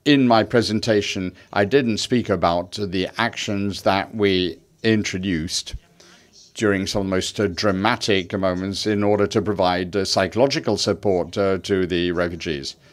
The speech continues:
Even, uh, the people who are providing, uh, uh, first, uh, aid. Uh, there was, uh, for example, a fisherman who was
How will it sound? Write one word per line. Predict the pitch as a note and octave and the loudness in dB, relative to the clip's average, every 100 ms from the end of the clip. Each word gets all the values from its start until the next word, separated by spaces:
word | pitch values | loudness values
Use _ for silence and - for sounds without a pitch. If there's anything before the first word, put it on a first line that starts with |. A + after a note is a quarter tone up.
| _ _ _ _ _ _ _ _ _ _ _ _ _ _ _ _ _ _ _ - _ _ - _ _ | _ _ _ _ _ _ _ _ _ _ _ _ _ _ _ _ _ _ _ -20 _ _ -20 _ _
Even, | - C#3 B2 A2+ G#2+ | 2 4 4 2 2
uh, | G2+ G#2 | 2 2
the | G2 | 0
people | F2 A#2+ A2 G#2 | 0 0 4 4
who | G#2 | 6
are | G#2 | 4
providing, | - G#2+ F#2 G2 G2+ F#2+ G2 F#2+ G2 G2 G2 E2+ | 2 0 4 4 2 2 0 0 -2 -2 -4 0
uh, | F#2+ F#2 F2+ - _ _ | 2 4 0 -8 _ _
uh, | - G2+ G#2 G2+ E2+ G#2 G#2+ A2+ - | -2 2 4 2 -2 -10 -10 -10 -12
first, | - - C3+ A#2 G#2+ - - | -16 0 6 6 6 0 4
uh, | G#2+ G#2 - | 6 6 6
aid. | C3 C#3+ C3 G2+ F#2 | 4 4 4 2 2
Uh, | F2+ | 0
there | F#2 | 2
was, | A#2+ C3 | 2 2
uh, | B2+ A#2 | 4 2
for | A2+ A2+ | 2 -2
example, | G2 B2 A#2+ A2 | 0 0 0 -2
a | A#2 A2+ G#2+ - - - _ - | 4 4 4 -2 -20 -20 _ 0
fisherman | E3+ - F#3 E2 - _ _ _ _ _ _ _ _ _ _ _ _ _ _ _ _ - - - - - - | 2 2 0 -2 -8 _ _ _ _ _ _ _ _ _ _ _ _ _ _ _ _ -20 -20 -20 -20 -10 2
who | B2 | 4
was | A#2 A2 | 4 2